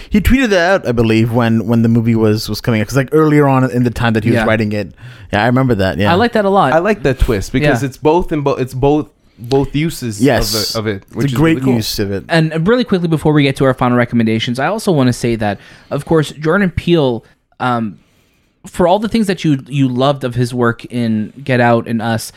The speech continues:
Speaker 2: this film also holds that through line. And there's a lot of moments in it that made me go back to,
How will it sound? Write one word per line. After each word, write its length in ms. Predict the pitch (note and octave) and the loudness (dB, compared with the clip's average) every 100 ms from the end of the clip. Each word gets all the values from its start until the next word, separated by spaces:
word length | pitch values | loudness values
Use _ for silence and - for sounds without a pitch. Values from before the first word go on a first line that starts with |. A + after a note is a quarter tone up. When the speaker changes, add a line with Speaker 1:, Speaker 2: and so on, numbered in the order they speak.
| - - - | -20 -20 -4
Speaker 2:
this 180 | D3 - | -2 -2
film 200 | F#3+ F#3+ | 0 2
also 320 | D3+ D3 D3+ | 2 2 0
holds 360 | B2 - C3+ B2+ | -2 2 2 4
that 160 | A#2 - | 0 0
through 180 | A#2+ | 0
line. 220 | A#2+ A2+ A2+ | 0 2 2
And 80 | |
there's 140 | B2 C3 | 0 0
a 40 | |
lot 220 | B2+ F#3+ | -2 0
of 100 | A#3 | 0
moments 340 | C#3+ C3+ C#3 C3+ | 2 2 2 0
in 60 | |
it 160 | A#2+ A2+ | -2 0
that 260 | A#2+ G#2+ - | -2 -2 -4
made 180 | C3 C3 | -2 0
me 100 | C#3+ | 2
go 160 | C3+ B2+ | 0 0
back 320 | A2+ A2+ - | 0 -2 -4
to, 360 | - A#2 G#2 G2+ | -4 -2 0 -2